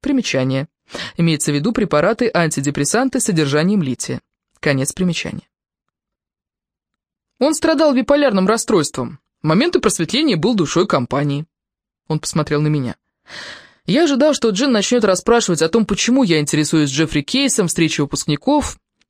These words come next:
поэтому лихорадочно сочинял правдоподобное объяснение.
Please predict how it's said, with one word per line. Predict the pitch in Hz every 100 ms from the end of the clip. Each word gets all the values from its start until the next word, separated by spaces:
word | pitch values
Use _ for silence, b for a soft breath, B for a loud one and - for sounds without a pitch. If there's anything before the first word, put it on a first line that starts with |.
| -
поэтому | 254 294 262
лихорадочно | 240 214 247 240 - 202
сочинял | 185 - 240 247
правдоподобное | 208 175 165 175 185 180 180
объяснение. | - 170 175 180 - 131 107 82